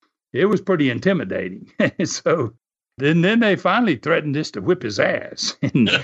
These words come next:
and he got really mad at that point, you know, and he told them he never wanted to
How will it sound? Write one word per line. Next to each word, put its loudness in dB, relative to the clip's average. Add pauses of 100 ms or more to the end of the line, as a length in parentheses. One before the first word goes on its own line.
(200)
and 0
he 2
got 0
really 2
mad -4
at -12
that -2
point, -8
you -12
know, 0
and 0
he -2
told 2
them -2 (380)
he 2
never 2
wanted 0
to -12